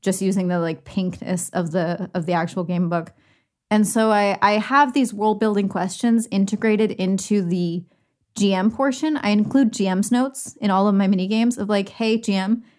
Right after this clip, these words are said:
here's some backstory to this world that I've created. Here's some, some secret info you can or can't use if you, if you, whatever you want for, like, these villains that I created." Um, but I leave it open because it's just an indie game. Um, it doesn't have the huge canon that D and D does,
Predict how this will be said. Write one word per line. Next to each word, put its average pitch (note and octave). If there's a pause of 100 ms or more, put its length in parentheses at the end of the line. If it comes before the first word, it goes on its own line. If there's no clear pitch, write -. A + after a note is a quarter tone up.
(160)
here's D4+
some C#4
backstory G#3
to A#3
this G#3+
world G3+
that G3
I've F#3+
created. F#3 (380)
Here's C4+
some, A3+ (120)
some G#3+
secret A#3+
info A3+ (120)
you G3+
can G3
or G3
can't F#3+
use G3
if G#3
you, F#3
if -
you, E3+
whatever F3
you E3
want F3
for, F3
like, F3
these F#3+
villains F3+
that F#3
I F3+
created." F#3+ (560)
Um, G3+
but A3+
I A3+
leave A3+
it G#3
open F#3+
because B3
it's C4+
just -
an F#3
indie F#3
game. F3+ (340)
Um, F#3
it F#3+
doesn't G3
have G3
the G#3
huge G#3
canon F#3+
that E3
D E3+
and E3
D G#3+
does, F3